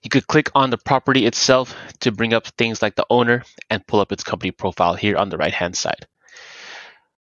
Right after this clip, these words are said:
You'll see here information about the company. You could look up contact info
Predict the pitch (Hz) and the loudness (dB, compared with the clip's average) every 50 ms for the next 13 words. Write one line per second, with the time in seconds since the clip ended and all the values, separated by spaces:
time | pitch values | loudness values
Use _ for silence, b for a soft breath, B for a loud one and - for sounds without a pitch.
0 | _ _ _ _ _ _ - 123 120 113 - - - 151 139 139 131 120 135 131 | _ _ _ _ _ _ 2 4 4 4 2 2 4 4 4 4 4 4 2 2
1 | 143 160 160 - _ _ - - 127 117 - 113 107 110 113 - - - - 117 | 2 2 -2 -6 _ _ -8 -6 -6 -4 -4 0 0 2 2 2 2 2 2 0
2 | 120 120 - 127 - 135 123 127 123 120 127 123 123 123 120 107 101 - - 107 | 0 0 0 -2 0 -2 0 0 0 0 0 -2 -2 -4 -6 -8 -4 -2 0 2
3 | 107 104 - 104 - - - 117 110 - - 110 - - 107 120 107 - - 113 | 2 2 2 0 0 -2 -2 -2 0 0 0 -2 0 -2 -4 -6 -4 0 2 2
4 | 113 117 123 | 2 2 0